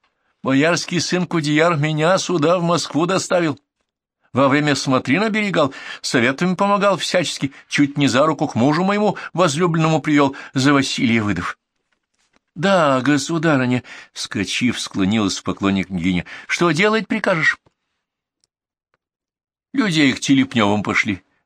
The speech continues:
вырвалась у Соломеи, прежде чем она успела толком обмыслить, что говорит. «Коли тот Кудеяр сюда приведи, желаю увидеть родственника своего, узнать, чем живет, как семья, что изменилось».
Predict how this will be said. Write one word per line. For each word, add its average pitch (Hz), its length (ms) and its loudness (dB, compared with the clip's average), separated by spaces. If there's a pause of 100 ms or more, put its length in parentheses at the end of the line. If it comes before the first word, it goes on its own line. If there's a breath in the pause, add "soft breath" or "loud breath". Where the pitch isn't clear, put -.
вырвалась 95 520 0
у - 60 -14
Соломеи, 92 560 -2 (180)
прежде 90 280 -10
чем 92 100 -4
она 92 100 0
успела 104 400 -2
толком 113 380 0
обмыслить, 143 540 -2
что 165 220 -2
говорит. 160 360 -2 (640)
«Коли 131 280 2
тот 139 380 -2
Кудеяр 139 380 0
сюда 151 280 0
приведи, 196 400 -4 (360)
желаю 107 440 2
увидеть 147 540 0
родственника 196 560 -2
своего, 143 360 -4 (540)
узнать, 117 560 0
чем 160 300 -2
живет, 135 340 2 (220 loud breath)
как 143 220 0
семья, 147 400 0
что 156 200 0
изменилось». 139 580 -2